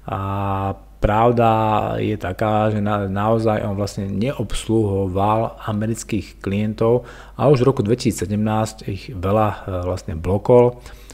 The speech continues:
a nevyužívali služby Bitfinexu. A tí, ktorí vlastne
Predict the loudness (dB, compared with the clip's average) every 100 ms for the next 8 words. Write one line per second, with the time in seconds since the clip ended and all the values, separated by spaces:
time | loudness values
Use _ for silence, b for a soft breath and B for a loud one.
0 | B -6 -2 2 2 2 0 0 -4 -6
1 | -4 -4 -4 -6 -4 -4 -2 -4 -4 B
2 | B B B B -8 -4 -4 -2 -2 -2
3 | -4 -10 -20 -20 -20 -20 -10 2 4 4
4 | 2 0 2 2 0 -2 -2